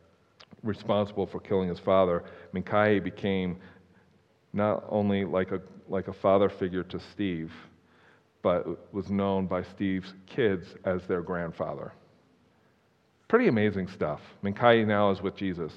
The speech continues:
He, he died, I think, a few years ago or three years ago. Um,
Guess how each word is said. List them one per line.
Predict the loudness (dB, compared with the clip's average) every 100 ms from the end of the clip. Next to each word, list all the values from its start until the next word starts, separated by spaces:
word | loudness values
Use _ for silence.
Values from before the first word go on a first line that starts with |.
| -12
He, | -8 -8
he | -8 0
died, | 2 4 2 -4 -20 -20 -20 -20 _
I | -10
think, | -8 -8
a |
few | -6 -4
years | -2 -2
ago | -2 -2
or | -2 -2
three | -4 -4
years | -4 -4
ago. | -6 -6 -8 -18 -14 -4
Um, | 0 0 -2